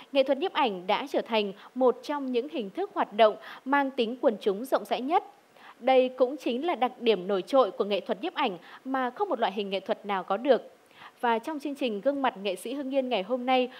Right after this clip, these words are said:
quý vị và các bạn sẽ được gặp gỡ và giao lưu với một trong những nghệ sĩ nhiếp ảnh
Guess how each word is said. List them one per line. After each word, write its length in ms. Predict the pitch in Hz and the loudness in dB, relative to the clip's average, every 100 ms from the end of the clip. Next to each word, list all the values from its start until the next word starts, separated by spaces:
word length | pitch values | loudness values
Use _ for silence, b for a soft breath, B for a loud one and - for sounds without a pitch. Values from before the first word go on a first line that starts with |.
| B | B
quý 100 | 285 | -8
vị 200 | 285 269 | -6 -4
và 60 | 240 | -4
các 140 | 320 | -6
bạn 220 | 320 294 196 | -4 -6 -6
sẽ 120 | 254 | -4
được 180 | 262 202 | -4 -2
gặp 140 | 220 - | -4 2
gỡ 260 | 226 320 370 | 0 0 -4
và 100 | 277 | -4
giao 160 | 269 | -2
lưu 300 | 262 285 285 269 B - | 0 0 0 -4 B 0
với 160 | 247 262 | 2 2
một 260 | 330 262 - | 0 -2 -4
trong 260 | 320 302 | -8 -4
những 240 | 277 226 302 | -4 -6 -6
nghệ 160 | 240 | -6
sĩ 220 | 185 220 | -6 -10
nhiếp 140 | 247 339 | -10 -4
ảnh 280 | 311 214 | -2 -2